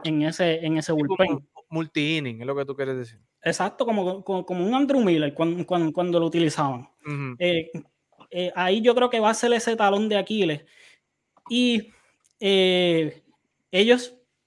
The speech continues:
Speaker 1: ellos sobrevivieron. El año pasado ellos ganaron noventa y dos juegos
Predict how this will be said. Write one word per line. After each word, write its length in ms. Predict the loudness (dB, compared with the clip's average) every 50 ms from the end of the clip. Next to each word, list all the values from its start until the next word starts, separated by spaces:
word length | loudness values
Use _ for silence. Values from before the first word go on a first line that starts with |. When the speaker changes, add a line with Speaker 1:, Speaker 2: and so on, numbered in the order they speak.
| _ _ _
Speaker 1:
ellos 220 | 2 2 4 4
sobrevivieron. 720 | 4 2 2 4 4 4 4 4 4 6 6 6 4 4 0 0
El 160 | 2 2 2
año 200 | 2 2 0 2
pasado 420 | 2 2 2 2 0 0 2 2
ellos 220 | 2 2 0 0 2
ganaron 360 | 0 2 2 2 2 2 2
noventa 320 | 2 2 2 0 0 0
y 20 | 2
dos 180 | 2 2 2
juegos 440 | 2 2 2 4 4 2 0 -2 -4